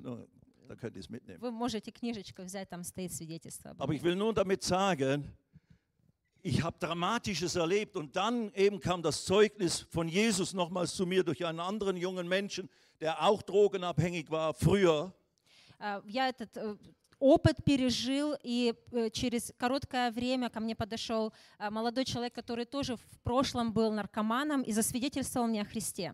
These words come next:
Speaker 1: Und in, eben im Januar zweiundsiebzig habe ich dann Jesus schließlich in Bombay in mein Leben aufgenommen als mein Retter und Herrn.
Speaker 2: И в конце концов, в семьдесят втором я принял Иисуса Христа в,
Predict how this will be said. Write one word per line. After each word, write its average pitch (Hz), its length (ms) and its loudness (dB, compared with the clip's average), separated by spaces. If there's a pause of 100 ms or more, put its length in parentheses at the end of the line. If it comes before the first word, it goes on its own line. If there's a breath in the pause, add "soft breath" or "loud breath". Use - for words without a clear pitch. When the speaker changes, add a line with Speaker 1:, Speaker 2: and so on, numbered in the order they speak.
(120)
Speaker 1:
Und 123 180 -6
in, 156 140 -6
eben 170 360 0
im 139 220 -4
Januar 196 380 4
zweiundsiebzig 170 840 -4
habe 147 180 -10
ich 120 60 -20
dann 127 160 -14
Jesus 156 460 0
schließlich 147 480 -4 (360 loud breath)
in 165 260 -4
Bombay 147 640 0
in 139 140 -10
mein 143 180 -6
Leben 151 320 -6
aufgenommen 135 580 -8
als 131 180 -8
mein 131 180 -10
Retter 143 340 -2
und 131 100 -4
Herrn. 123 340 -2 (160)
Speaker 2:
И 226 80 -6
в - 60 -6
конце 262 320 0
концов, 277 360 -4
в - 20 -6
семьдесят 254 340 0
втором 240 380 2
я 269 160 -4
принял 240 400 -2
Иисуса 226 420 -6
Христа 220 460 0
в, 214 60 -12